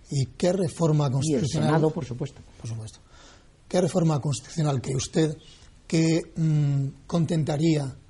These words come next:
Speaker 1: o suavizaría, eh, la situación en, con Cataluña?
Speaker 2: Pues una reforma constitucional de tipo federal, yo creo que la que propone el psoe, lo que pasa es que habría que concretarla, ¿verdad?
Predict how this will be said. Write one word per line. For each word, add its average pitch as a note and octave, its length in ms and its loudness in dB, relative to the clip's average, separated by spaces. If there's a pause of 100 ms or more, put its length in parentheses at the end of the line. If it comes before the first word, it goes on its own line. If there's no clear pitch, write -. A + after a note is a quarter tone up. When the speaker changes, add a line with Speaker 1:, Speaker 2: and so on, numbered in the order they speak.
(360)
Speaker 1:
o D3+ 220 -2
suavizaría, D3 720 0 (560)
eh, D3 300 -2
la C#3 160 0
situación C3 420 -4
en, B2 60 -6
con B2+ 200 -8
Cataluña? A2 340 -14 (1200)
Speaker 2:
Pues A2 220 -8
una E3 140 0
reforma D#3+ 340 -2
constitucional C3+ 500 -2
de F#3 100 0
tipo C3 280 -6
federal, D#3 440 0
yo D#3 140 -4
creo G#3 140 -2
que - 80 0
la C3+ 100 -2
que - 80 -4
propone C#3 440 -4
el D#3 100 -2
psoe, F3+ 340 0
lo - 80 -6
que G#2 60 -8
pasa A#2+ 100 -6
es B2 60 -4
que C3 100 -4
habría G#2+ 220 -4
que G#2+ 100 -4
concretarla, F#2+ 600 -6
¿verdad? G#2 220 -10